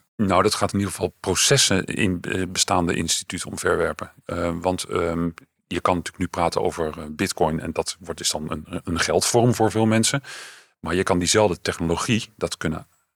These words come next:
aantonen van bezit, kan je ook toepassen op bijvoorbeeld een verzekering of op een hypotheek.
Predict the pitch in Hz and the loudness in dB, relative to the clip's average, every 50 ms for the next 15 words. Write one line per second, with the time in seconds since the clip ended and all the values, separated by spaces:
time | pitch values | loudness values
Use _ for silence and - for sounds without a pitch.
0 | _ _ - - 110 117 117 110 - - 90 85 85 82 - 85 80 78 85 - | _ _ 0 2 4 4 4 2 4 4 4 4 4 2 0 0 0 0 0 0
1 | - 107 98 - - - 92 85 - - 110 - - - 90 82 - 80 82 - | 2 2 0 0 0 2 2 2 4 2 0 0 0 -6 -6 -4 -2 -2 -2 0
2 | - - 82 - - - 82 82 82 - 80 76 87 85 95 107 104 - 107 101 | -2 -6 -8 -12 -12 -14 -12 -10 -8 -8 -6 -4 0 2 2 0 0 -2 -4 -4
3 | 90 82 - _ _ _ _ _ _ - - - - 78 - 90 78 69 82 80 | -6 -6 -8 _ _ _ _ _ _ -18 -12 -4 -4 -4 -2 -2 -2 -2 -2 -2
4 | - 87 - - 107 110 110 - - | -2 -2 0 2 2 2 2 -2 -6